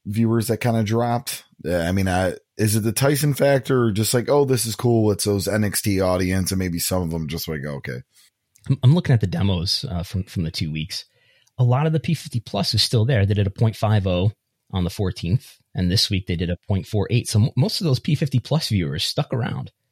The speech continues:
Speaker 2: And, and that kinda tells you that this is, these are only two data points. We'll see what happens next week or this coming week. Uh, it looks like they've got that large P fifty plus audience that they had been seeding apparently to N X T for the last year and a half.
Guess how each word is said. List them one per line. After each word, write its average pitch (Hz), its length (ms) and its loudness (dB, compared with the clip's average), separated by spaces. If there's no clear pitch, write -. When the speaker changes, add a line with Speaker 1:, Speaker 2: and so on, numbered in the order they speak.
Speaker 2:
And, 95 340 2
and 123 80 4
that 127 100 4
kinda 156 160 4
tells 131 240 4
you 123 80 6
that 110 240 4
this 120 260 2
is, 120 100 2
these 131 160 2
are 135 80 4
only 131 200 6
two 131 140 0
data 131 200 2
points. 90 340 -4
We'll 123 60 -2
see - 160 -2
what 110 80 2
happens 110 540 0
next - 260 -2
week - 240 -8
or 82 80 -8
this 95 160 0
coming 104 260 2
week. - 260 -8
Uh, 80 340 -4
it 101 80 -2
looks - 220 -2
like - 140 -10
they've 151 120 -4
got 131 240 -2
that 113 220 0
large 104 480 0
P 113 140 2
fifty 95 260 -8
plus - 300 -4
audience 95 320 0
that 98 160 -2
they 85 180 0
had 85 220 -4
been 87 140 -4
seeding 117 420 2
apparently 107 500 -2
to - 160 -8
N 85 60 -4
X - 180 -8
T 143 180 -4
for 76 200 -10
the 78 60 -8
last 76 340 -8
year 78 100 -10
and 78 100 -8
a 78 40 -10
half. 85 480 -10